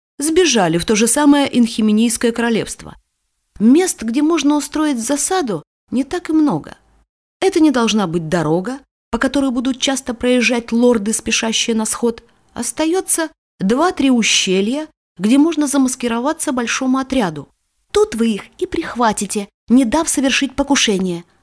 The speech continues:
воскликнула я, кажется, поняв задумку Эвана. "Нет", удивил меня лорд, "тогда мы сами станем убийцами. Но если нападение случится, то можем без зазрения совести дать отпор.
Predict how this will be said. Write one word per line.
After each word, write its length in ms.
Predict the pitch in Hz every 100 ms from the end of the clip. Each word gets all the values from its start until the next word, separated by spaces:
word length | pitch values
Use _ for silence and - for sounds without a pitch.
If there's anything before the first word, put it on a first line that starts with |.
| _
воскликнула 720 | - 175 180 - 165 - 127
я, 320 | 135 160 254 285 _ _ _
кажется, 380 | - 285 277 240
поняв 380 | 233 185 226 247
задумку 500 | 202 175 196 - -
Эвана. 440 | 175 143 143 143 - _ _ _
"Нет", 520 | 165 160 151 147 - _ _ _ -
удивил 360 | 185 147 147
меня 240 | 147 151 151
лорд, 340 | 156 147 - _ _ -
"тогда 280 | 190 180 202
мы 140 | 185
сами 360 | 165 175 233 294
станем 380 | - 247 180 160
убийцами. 640 | 170 156 127 - 135 117 _ _ _ _ _
Но 100 | 165
если 360 | 214 269 320 277
нападение 520 | 269 247 233 262 254
случится, 760 | 247 240 233 - 359 - 147 - _ _
то 100 | -
можем 320 | 311 294 294
без 140 | 254 247
зазрения 560 | 254 240 254 208 170
совести 520 | 180 - 311 208 - 165
дать 360 | 160 226 233
отпор. 500 | - 202 - 185 135